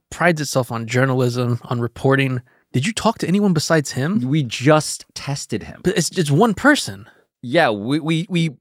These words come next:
Speaker 2: presented him with numerous examples, and he generated it on command.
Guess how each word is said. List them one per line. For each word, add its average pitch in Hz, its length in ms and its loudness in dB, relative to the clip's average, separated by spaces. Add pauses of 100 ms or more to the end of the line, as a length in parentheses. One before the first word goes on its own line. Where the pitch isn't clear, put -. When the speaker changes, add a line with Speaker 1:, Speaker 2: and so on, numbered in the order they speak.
Speaker 2:
presented 185 500 2
him 170 120 -2
with 151 120 0
numerous 180 400 4
examples, 151 560 0
and 139 140 0
he 151 120 0
generated 135 720 4
it 135 160 4
on 151 200 2
command. 131 640 -2